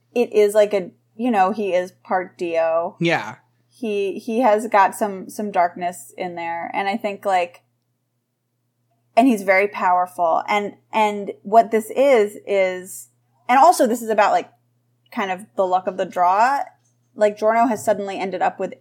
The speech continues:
Speaker 1: a villain stand.
Speaker 2: Yes. Hands down, a bad guy stand.
Speaker 1: Like, so we've talked about this a little bit in terms of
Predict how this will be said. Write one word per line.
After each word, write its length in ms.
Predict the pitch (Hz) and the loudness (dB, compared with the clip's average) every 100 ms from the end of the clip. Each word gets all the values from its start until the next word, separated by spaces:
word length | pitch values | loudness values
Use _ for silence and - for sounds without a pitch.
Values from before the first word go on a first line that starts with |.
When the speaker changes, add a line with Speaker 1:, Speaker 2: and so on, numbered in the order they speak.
| - | -8
Speaker 1:
a 180 | 180 175 | -6 -6
villain 400 | 185 190 185 175 | -6 -4 -6 -8
stand. 360 | - - - | -12 -10 -2
Speaker 2:
Yes. 380 | 180 123 233 - | -2 -2 -8 -18
Hands 440 | - 190 185 180 160 | -10 -4 -2 -2 -4
down, 480 | 170 156 147 135 127 | -2 0 0 -4 -6
a 60 | 143 | -2
bad 220 | 139 123 | -2 -2
guy 140 | 110 | -4
stand. 460 | 113 98 80 90 - _ _ _ _ _ _ _ _ _ - | -6 -8 -10 -10 -12 _ _ _ _ _ _ _ _ _ 2
Speaker 1:
Like, 460 | 240 226 208 - | 6 6 4 -10
so 160 | - 240 | 0 2
we've 160 | 226 | 0
talked 240 | 226 226 226 | 2 2 6
about 160 | 240 | 4
this 140 | 233 226 | 4 0
a 40 | |
little 220 | 196 190 | -2 0
bit 160 | 196 156 | -2 -2
in 80 | 185 | -4
terms 240 | 208 180 | -8 -8
of 160 | 175 | -10